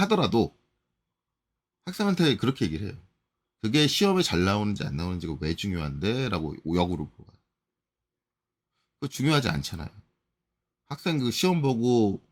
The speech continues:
더 이상 여기 손 안 대고 그냥 여기서 끝이에요? 이거 가지고,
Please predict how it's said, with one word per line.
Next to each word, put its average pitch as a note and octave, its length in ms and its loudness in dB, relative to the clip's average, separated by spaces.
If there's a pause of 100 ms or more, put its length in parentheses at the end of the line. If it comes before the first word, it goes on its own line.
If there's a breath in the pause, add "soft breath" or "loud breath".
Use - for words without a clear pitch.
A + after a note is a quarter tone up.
더 F#2 140 0
이상 G2+ 240 0
여기 E2+ 160 -2
손 - 160 -2
안 E2+ 160 2
대고 F2 180 -2
그냥 E2+ 340 -4
여기서 F2 240 -2
끝이에요? A2+ 480 0 (720)
이거 A2 180 4
가지고, G2+ 260 2